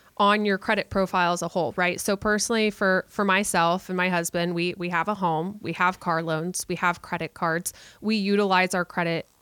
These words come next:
on a daily basis, right? So for us to have our, let's say, eleventh inquiry of the year, that's not really going to hit us that much. But if you're talking with someone who has no credit cards, they have no car payments, their first time inquiring with a home loan,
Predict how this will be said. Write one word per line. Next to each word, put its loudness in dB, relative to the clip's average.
on 0
a 0
daily -4
basis, -8
right? 0
So 2
for -2
us 4
to 2
have 4
our, 4
let's -2
say, 0
eleventh 2
inquiry 0
of -4
the -10
year, 4
that's 0
not 4
really 4
going 0
to -2
hit -4
us -4
that -8
much. -8
But 2
if 0
you're 0
talking 0
with 0
someone 0
who -2
has 0
no 2
credit -4
cards, -8
they -2
have 2
no 0
car -2
payments, -8
their -4
first 0
time 2
inquiring 0
with -4
a -6
home 0
loan, -2